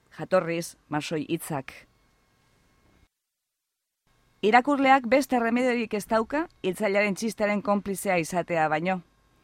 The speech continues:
Baina, irribarre erruduna da nolabait. Narratzaileak bezala, irakurleak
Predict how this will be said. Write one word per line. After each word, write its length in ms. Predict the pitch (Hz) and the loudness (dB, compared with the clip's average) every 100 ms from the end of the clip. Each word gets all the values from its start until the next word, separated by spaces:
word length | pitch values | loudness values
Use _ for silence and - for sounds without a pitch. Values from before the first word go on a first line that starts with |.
| _ _ _ _ _ - | _ _ _ _ _ -4
Baina, 340 | 185 180 160 - _ _ - | 0 2 0 -4 _ _ -2
irribarre 680 | 202 254 247 240 240 214 - _ _ | 2 4 6 6 4 0 -4 _ _
erruduna 560 | 196 196 233 196 170 147 | 0 2 0 0 -2 0
da 160 | 180 165 | 0 0
nolabait. 640 | 139 147 170 180 - - _ _ _ _ _ _ _ - | -2 0 0 -2 -6 -20 _ _ _ _ _ _ _ -4
Narratzaileak 600 | 170 170 - 196 196 180 | -2 -2 -2 0 0 0
bezala, 520 | 175 226 214 190 202 - _ _ _ _ - | -4 -2 -2 -2 -4 -12 _ _ _ _ -2
irakurleak 640 | 196 202 233 226 208 202 | 0 0 -2 0 0 0